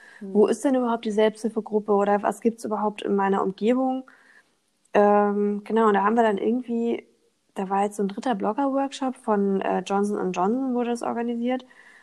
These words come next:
Speaker 2: Und da haben wir uns alle wieder getroffen.
Speaker 1: Mhm.
Speaker 2: Und ich weiß noch irgendwie, äh, ich hab dann irgendwie gesagt, komm,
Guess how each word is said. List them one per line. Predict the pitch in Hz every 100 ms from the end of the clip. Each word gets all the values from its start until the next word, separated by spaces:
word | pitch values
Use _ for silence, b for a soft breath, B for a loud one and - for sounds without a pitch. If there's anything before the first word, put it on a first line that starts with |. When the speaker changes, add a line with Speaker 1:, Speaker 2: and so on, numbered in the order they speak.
| b
Speaker 2:
Und | -
da | 202
haben | 202
wir | 220
uns | 214
alle | - 196
wieder | 190 233 277
getroffen. | 269 277 269 285 294 330 _
Speaker 1:
Mhm. | 202 175 226 -
Speaker 2:
Und | 202 202 196 196 -
ich | - 185
weiß | 196 226
noch | 247
irgendwie, | 220 220 220 220 214
äh, | - 208 202
ich | - -
hab | 208
dann | 220
irgendwie | 196 214 214
gesagt, | 208 208
komm, | 208 220 226